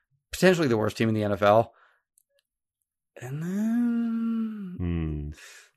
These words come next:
Speaker 1: like,
Speaker 2: Who's definitely, the, the question I had is, who is definitely worse than them in the N F C? Who is, like, without a doubt, you can't
Speaker 1: The
Speaker 2: even
Speaker 1: Lions.
Speaker 2: argue it, worse?
Speaker 1: The Lions.
Speaker 2: Yeah,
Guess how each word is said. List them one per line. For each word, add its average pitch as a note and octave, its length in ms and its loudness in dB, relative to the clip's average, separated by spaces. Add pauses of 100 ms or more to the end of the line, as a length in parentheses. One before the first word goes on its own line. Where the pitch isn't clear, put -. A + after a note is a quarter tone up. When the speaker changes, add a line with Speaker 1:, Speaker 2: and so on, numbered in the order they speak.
(140)
Speaker 1:
like, A#2 180 -8 (760)
Speaker 2:
Who's B2+ 180 8
definitely, B2 840 4 (360)
the, A#2+ 160 4 (240)
the A2+ 80 0
question D3 300 4
I C3+ 100 6
had A2+ 240 6
is, F#2+ 140 -2
who A#2+ 240 6
is B2+ 120 6
definitely A2+ 440 4
worse F2+ 300 0
than D2+ 140 -10
them C#2 180 -6
in C#2+ 60 -12
the D2 80 -6
N D#2+ 100 -4
F D#2+ 100 -8
C? - 200 -8
Who A#2 140 2
is, A2 80 2
like, G#2 160 0 (120)
without A#2+ 360 6
a C#3 60 8
doubt, F2+ 360 8
you G#2 120 0
can't D3 220 6
Speaker 1:
The D#3+ 80 12
Speaker 2:
even - 20 12
Speaker 1:
Lions. E3 200 10
Speaker 2:
argue F#2 260 2
it, D#2+ 180 -2
worse? E2+ 480 -4
Speaker 1:
The C#3 100 10
Lions. A2 400 4
Speaker 2:
Yeah, D#3+ 220 8